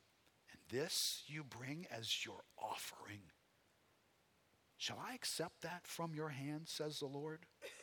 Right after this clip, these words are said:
"Cursed be the cheat who has a male in his flock and vows it,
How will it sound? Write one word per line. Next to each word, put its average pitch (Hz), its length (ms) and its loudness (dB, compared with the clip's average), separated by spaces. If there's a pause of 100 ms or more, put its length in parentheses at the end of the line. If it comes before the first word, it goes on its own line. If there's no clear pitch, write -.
(1300)
"Cursed - 760 8 (480)
be 156 300 6
the 113 240 0
cheat - 640 12 (880)
who 117 60 -6
has 113 180 0
a 113 60 -2
male 147 400 4
in 180 80 4
his 180 140 2
flock 104 420 4
and 101 160 -4
vows 113 380 4
it, - 260 -8